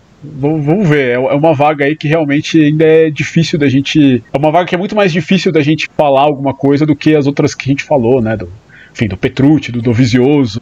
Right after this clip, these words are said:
do Pol Espargaró e do, até do próprio Rossi, eu diria, né? Nenhuma delas tá confirmada cem por cento, mas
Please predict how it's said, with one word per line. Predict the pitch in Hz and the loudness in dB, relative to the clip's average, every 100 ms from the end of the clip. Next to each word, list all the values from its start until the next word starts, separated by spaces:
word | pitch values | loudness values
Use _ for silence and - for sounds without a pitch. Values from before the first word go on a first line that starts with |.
| - | -2
do | 123 123 120 113 | 2 2 2 0
Pol | - 135 | -2 -2
Espargaró | - 135 135 110 123 123 - - - _ | -2 -2 0 0 0 0 -4 -20 -20 _
e | 117 | -6
do, | 127 135 | -4 -2
até | - | -2
do | 208 | -2
próprio | 214 226 285 | 0 -2 -2
Rossi, | 139 151 - 123 | -2 0 -2 -8
eu | |
diria, | 107 110 120 107 | -6 -2 -2 -2
né? | 110 120 _ | -6 -10 _
Nenhuma | 117 117 131 147 196 165 | -8 -4 0 2 2 2
delas | 160 160 | 0 -2
tá | 156 | -6
confirmada | - 160 160 135 131 156 147 | -6 -4 -2 0 0 -2 -6
cem | 131 147 | -8 -10
por | 135 | -12
cento, | - 135 156 - | -4 0 0 -2
mas | 151 139 - | -2 -2 -6